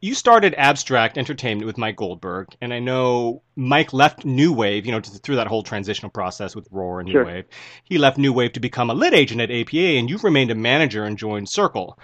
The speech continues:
Speaker 1: What was the thought
Speaker 2: Yeah.
Speaker 1: process like for you leaving New Wave and staying a manager rather than also sort of jumping into the agenting ranks?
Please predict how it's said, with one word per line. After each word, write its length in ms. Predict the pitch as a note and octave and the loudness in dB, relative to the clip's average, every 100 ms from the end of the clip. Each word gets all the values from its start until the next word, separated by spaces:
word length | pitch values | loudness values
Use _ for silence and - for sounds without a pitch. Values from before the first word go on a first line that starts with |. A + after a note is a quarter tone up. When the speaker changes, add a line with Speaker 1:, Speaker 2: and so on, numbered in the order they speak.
| - - - | -20 -20 -6
Speaker 1:
What 240 | C3+ B3 | 0 2
was 140 | F#4+ | 2
the 100 | G4 | 0
thought 220 | - A#3 G3+ | 4 6 8
Speaker 2:
Yeah. 60 | |
Speaker 1:
process 300 | C3+ C3 C3 | 6 4 0
like 240 | C#3 A#2+ - | 0 0 -2
for 140 | C3+ | -2
you 160 | D#3+ C#3+ | 2 2
leaving 380 | A#2 C3+ C3 | 2 2 2
New 120 | B2+ A#2 | 0 -2
Wave 380 | A2 A2 A2+ | 0 0 0
and 120 | A2+ A2+ | -2 -4
staying 680 | - D3+ C#3 D#3+ B2+ G#2+ - | -2 2 4 4 2 -2 -6
a 40 | |
manager 440 | G#2+ G#2+ G#2+ G#2 A#2 | -4 -2 -2 -4 -2
rather 320 | A2+ A#2 A#2 | 2 2 2
than 260 | A2+ A2 A2+ | -2 -2 -2
also 460 | A#2 - A2 G2+ | -4 -4 -6 -6
sort 180 | F#2+ G#2 | -10 -14
of 80 | F#2 | -10
jumping 420 | - B2 B2 A#2 | -2 -2 -2 -4
into 220 | A2+ A2+ | -4 -4
the 100 | A2 | -6
agenting 460 | A2+ B2+ B2+ A2+ G2 | -4 -2 -2 -4 -4
ranks? 420 | F#2+ F#2+ A2 - | -6 -6 -10 -14